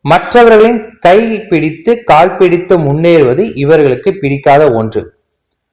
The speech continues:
தன்னுடைய சொந்த முயற்சியாலேயே முன்னேறி விடுவார்கள். தொழில் வியாபாரம் செய்வதாக கடன் வாங்க நேரிட்டாலும்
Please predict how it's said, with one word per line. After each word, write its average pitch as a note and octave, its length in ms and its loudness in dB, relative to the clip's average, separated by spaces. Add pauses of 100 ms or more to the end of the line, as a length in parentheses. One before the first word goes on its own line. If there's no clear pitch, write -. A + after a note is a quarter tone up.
(380)
தன்னுடைய F#3+ 760 0
சொந்த A#3 520 0
முயற்சியாலேயே E3 1080 0
முன்னேறி E3 500 0
விடுவார்கள். B2 760 -2 (760)
தொழில் A3 380 2 (180)
வியாபாரம் E3+ 760 2
செய்வதாக E3 760 2
கடன் E3 300 0
வாங்க D3+ 320 2
நேரிட்டாலும் C#3+ 720 0